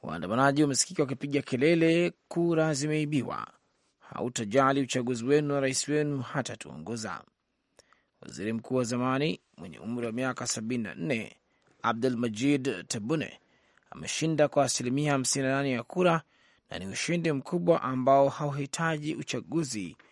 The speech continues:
wa duru ya pili. Wagombea watano walipingwa na waandamanaji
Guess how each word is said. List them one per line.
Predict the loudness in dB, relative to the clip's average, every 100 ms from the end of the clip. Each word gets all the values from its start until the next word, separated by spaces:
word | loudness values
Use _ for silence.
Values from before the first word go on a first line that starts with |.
| _ -4
wa | -2
duru | 0 -2 -6
ya | -10
pili. | -6 -4 -2 -4 -8 -16 _ _ _ _ _ _ -20 _ _ _ _
Wagombea | -14 -10 -2 0 2
watano | 0 0 0 2 2
walipingwa | 0 -2 -2 0 0 0 -2
na | -4
waandamanaji | -8 -10 -10 -4 -2 -2 -2 -6